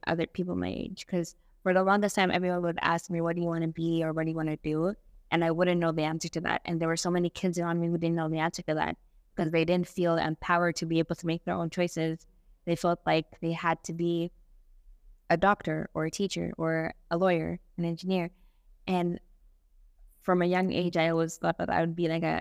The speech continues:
a surgeon, a cardiologist or whatever. And that's really not gonna happen now 'cause it's too late for <laughs> that, and I don't really wanna do that anymore. But for you, what was the process of discovering yourself, discovering your passions and what you wanna do?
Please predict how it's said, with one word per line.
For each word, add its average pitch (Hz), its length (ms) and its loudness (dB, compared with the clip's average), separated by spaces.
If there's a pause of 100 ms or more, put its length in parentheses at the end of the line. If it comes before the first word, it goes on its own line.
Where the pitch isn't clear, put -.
a 170 140 -6
surgeon, 170 500 -2
a 160 60 -4
cardiologist 165 760 -2
or 165 40 2
whatever. 160 380 -2 (500)
And 170 160 2
that's 175 220 0
really 165 180 2
not 160 140 -2
gonna 160 140 2
happen 160 240 -2
now 156 160 2
'cause 156 180 -6
it's 151 120 -10
too 165 140 -4
late 156 200 -2
for 147 80 2
<laughs> 175 60 6
that, 196 380 4
and 190 100 2
I 180 80 2
don't 185 180 4
really 185 160 0
wanna 170 180 -2
do 185 140 -2
that 180 160 -2
anymore. 156 380 -4 (520)
But 170 360 6 (200)
for 196 160 0
you, 196 220 6
what 202 120 2
was 202 140 2
the - 80 -4
process 180 400 -2
of 170 100 -4
discovering 170 520 0
yourself, 240 400 4 (420)
discovering 175 580 0 (420)
your 170 180 4
passions 170 480 0
and 165 100 0
what 165 100 -2
you 175 100 -2
wanna 165 200 0
do? 160 280 0